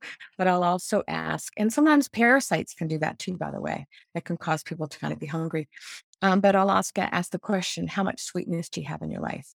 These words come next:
'Cause if it's not a lot, you know, sugar's gonna take the substitute of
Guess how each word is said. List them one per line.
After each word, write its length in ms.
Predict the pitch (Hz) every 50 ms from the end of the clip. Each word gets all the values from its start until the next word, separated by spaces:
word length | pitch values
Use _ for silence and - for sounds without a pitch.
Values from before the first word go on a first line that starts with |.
| _ -
'Cause 160 | 196 180 180
if 140 | 185 175 175
it's 200 | 180 180 - -
not 200 | 185 185 185 180
a 80 | 170 165
lot, 520 | 180 220 247 247 247 208 175 175 - - - _ _ _ _ _ _ _ -
you 80 | 170 165
know, 60 | 170
sugar's 380 | - - - 180 175 170 165 -
gonna 220 | - 156 156 156
take 220 | - - 165 -
the 80 | - -
substitute 640 | - - - - - - - - 78 - - - -
of 100 | 76 76